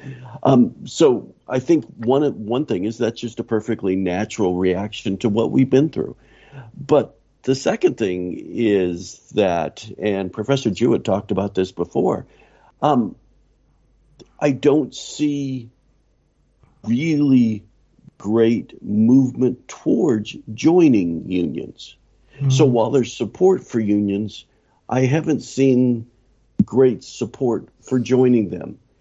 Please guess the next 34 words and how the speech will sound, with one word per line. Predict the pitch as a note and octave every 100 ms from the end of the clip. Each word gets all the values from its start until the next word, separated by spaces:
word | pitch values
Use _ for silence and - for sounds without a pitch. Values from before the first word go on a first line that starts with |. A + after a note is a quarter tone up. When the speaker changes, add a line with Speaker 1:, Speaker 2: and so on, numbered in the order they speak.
| _
Speaker 2:
Mm-hmm. | C#3+ B2+
Speaker 1:
And | C#3 C#3 A#2+
especially | - B2 - D3+ E3 - C3+
here | C#3 C3+
in | B2
the | A#2
South, | - D3 C#3 A2 G#2 - -
it's | - C3+ C3 -
not, | G#2+ B2+ C3+ D3 C#3+ C#3 - - - _ _ _ _
you | - C3+
know, | G#2+ G2
as | D2 B2
Professor | - B2 B2+ A#2
Jewett | G2+ A#2+ A2
said, | C#3+ F3
it, | F2 B2+ A#2 A2 A2+
I |
mean, | D3+ C#3+
it's, | C#3 -
it's | C#3 C3+ D3
not | D3 C#3+
our | B2
culture | A#2+ - D3+ E3+ - E2+ - _ _ _ _ _ -
to | B2
join | G#2 B2 A#2+ A#2+
those | A2 G2+ G#2
kind | - G2 F#2
of | F#2
unions. | F#2 E2 D2+ - - - _ _ -
Um, | - B2+ A2+ G#2+ G#2 _ _ _ _ _
it, | - C3 D3
Speaker 2:
Mm. | C3+ A#2+
Speaker 1:
because | A2+ - C#3
of | C3